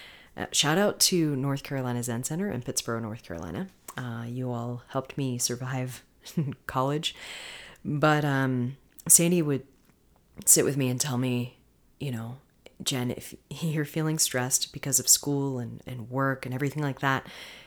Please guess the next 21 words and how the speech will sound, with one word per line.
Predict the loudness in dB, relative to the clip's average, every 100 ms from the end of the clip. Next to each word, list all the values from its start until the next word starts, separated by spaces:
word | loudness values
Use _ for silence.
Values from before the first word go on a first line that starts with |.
| -20 _
and | -2 2
you | 0
feel | 2 4 4
like | 2
you | -2
can't | -6 -4 -4 -2
even | -4 -2 0
meditate | 0 0 -2 -2 -2 -4 -10
for | -8 -6 -6 -10 -14
thirty | -4 0 2
minutes, | 2 0 0 4 4 4 -4 -20 -20 -4
then | 2 6
you | 10
need | 10 10
to | 6
meditate | 2 0 0 -4 -2
for | -6
an | -6
hour." | -6 -6 -8 -10
<laughs> | -10 -12 -16 -20 -18 -10 -8 -6 -10 -16 _
And | 4 4 4 2